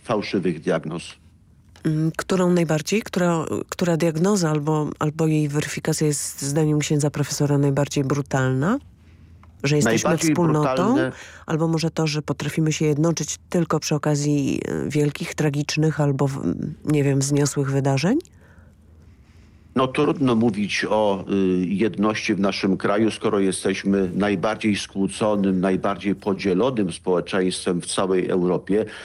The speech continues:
Speaker 1: Nie ma innego kraju na naszym kontynencie,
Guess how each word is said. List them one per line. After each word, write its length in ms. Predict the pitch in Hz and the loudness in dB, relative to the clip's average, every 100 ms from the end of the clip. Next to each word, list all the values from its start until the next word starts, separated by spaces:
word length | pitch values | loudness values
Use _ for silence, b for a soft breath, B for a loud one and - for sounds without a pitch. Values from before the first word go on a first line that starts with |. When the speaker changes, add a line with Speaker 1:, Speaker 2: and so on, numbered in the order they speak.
| B B | B B
Speaker 1:
Nie 180 | 95 135 | 0 2
ma 160 | 143 120 | 2 0
innego 540 | 107 98 98 90 87 | 0 2 2 0 -2
kraju 420 | - 101 95 92 82 - | 0 -2 0 0 -4 -8
na 120 | 95 | -2
naszym 380 | 90 95 - 90 | 0 0 0 -2
kontynencie, 960 | - 92 82 98 90 82 78 - 117 | 0 -2 0 0 2 2 0 0 0